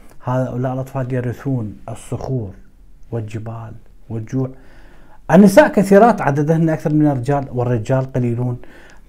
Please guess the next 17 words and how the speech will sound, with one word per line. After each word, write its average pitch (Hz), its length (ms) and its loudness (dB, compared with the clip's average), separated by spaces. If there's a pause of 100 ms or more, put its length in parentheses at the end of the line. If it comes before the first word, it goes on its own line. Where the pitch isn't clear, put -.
(140)
أقل 139 320 -4
من 127 140 2
العدد 127 400 -6
المناسب. 104 600 -8
عندما 185 380 2
يتزوجون 170 800 -2 (720)
ويدسون 131 640 0
في 151 240 0
بطون 151 520 -2
زوجاتهم 127 800 -4 (600)
أطفالًا، 120 580 -2 (640)
ينطق 175 420 -4 (640)
معهم 147 540 -6 (1000)
في 120 260 -6
حيرة 135 560 -4 (960)
وهم 135 240 0
يتساءلون: 127 760 -4